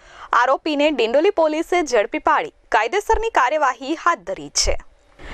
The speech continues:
આશરે બે મહિના પહેલા ઉમરા વિસ્તારમાં વહેલી સવારે મોર્નિંગ વોકમાં નીકળેલ સિનિયર સિટીઝન ડોક્ટરના હાથમાંથી ચાલીસ હજારની કિંમતના મોબાઈલ ફોનની ચીલઝડપ કરી નાસ્તો ફરતો આરોપી ફૈઝાન ઉર્ફે બોબડો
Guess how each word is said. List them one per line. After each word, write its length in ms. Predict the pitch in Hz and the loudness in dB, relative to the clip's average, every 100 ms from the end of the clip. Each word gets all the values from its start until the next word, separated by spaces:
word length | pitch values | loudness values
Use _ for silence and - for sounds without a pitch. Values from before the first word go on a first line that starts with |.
| - | -2
આશરે 340 | - 403 - 349 | 0 2 2 2
બે 120 | 339 453 | 2 2
મહિના 280 | 440 403 392 | 2 2 2
પહેલા 320 | 370 381 392 | 2 2 0
ઉમરા 260 | 247 285 349 | 0 2 0
વિસ્તારમાં 580 | 320 - 294 311 302 330 | 0 0 0 0 0 2
વહેલી 280 | 247 220 311 | 2 0 0
સવારે 300 | 311 262 277 | 0 2 2
મોર્નિંગ 380 | 254 208 226 311 269 | 2 2 2 0 0
વોકમાં 360 | 247 - 262 | 0 -2 -4
નીકળેલ 320 | 240 233 233 254 | 0 0 0 -2
સિનિયર 340 | - 233 302 320 | -2 0 0 0
સિટીઝન 440 | 247 226 233 247 | -2 0 -2 0
ડોક્ટરના 480 | 190 - 240 247 269 | -2 -2 -6 -4 -6
હાથમાંથી 680 | 185 196 - 262 240 - - - - - - | -4 -4 -4 -2 -2 -4 -10 -12 -12 -8 0
ચાલીસ 380 | 277 311 440 403 | 2 2 0 0
હજારની 360 | 370 349 370 | 0 0 0
કિંમતના 460 | 359 277 285 294 294 | 0 0 0 0 0
મોબાઈલ 400 | 240 214 208 277 | 0 2 0 0
ફોનની 340 | - 277 269 285 | -4 -2 -2 -2
ચીલઝડપ 580 | - 240 240 269 294 - | 0 0 2 -2 -2 -2
કરી 220 | 240 240 | 0 0
નાસ્તો 400 | 247 170 - - | 0 0 -2 -4
ફરતો 320 | - 262 269 262 | -2 -2 0 0
આરોપી 400 | 208 214 233 208 240 | 0 0 -2 -2 -4
ફૈઝાન 500 | - 202 202 220 302 - | 0 0 2 -2 -2 -2
ઉર્ફે 320 | 240 - 247 | -2 0 0
બોબડો 360 | 226 285 185 | 2 2 2